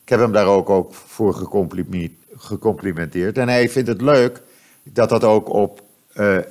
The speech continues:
de Nederlandse website joods punt N L staat. En dan wat, vanmorgen was er in het nieuws een heel bijzonder verhaal. En ik vind dat echt heel bijzonder, omdat hij ook niet de enige is.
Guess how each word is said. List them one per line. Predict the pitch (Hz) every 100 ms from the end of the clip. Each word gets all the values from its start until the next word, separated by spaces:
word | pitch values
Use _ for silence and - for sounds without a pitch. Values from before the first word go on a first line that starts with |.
| - - 85 - 98
de | 98
Nederlandse | 101 98 92 85 104
website | 90 - 92 82
joods | 95 127 127
punt | 117 98
N | 85
L | 76
staat. | - - - _ _ _ _ _ _ _ _ _ _ _ _ _ _ - _ - - - _ _ _
En | -
dan | 139 151
wat, | 156
vanmorgen | 156 151 175 180 151
was | 127 120
er | 123
in | 113
het | 110
nieuws | 120 110 95
een | 110
heel | 123 143
bijzonder | 120 107 123 113 90
verhaal. | 101 90 107 92 85 - -
En | - 107 101
ik | 104
vind | 113
dat | 104
echt | 107 -
heel | 113 92
bijzonder, | 92 95 85 87 95
omdat | 95 95
hij | 98 92
ook | 82
niet | 98 92
de |
enige | 104 110 117 95
is. | 76 -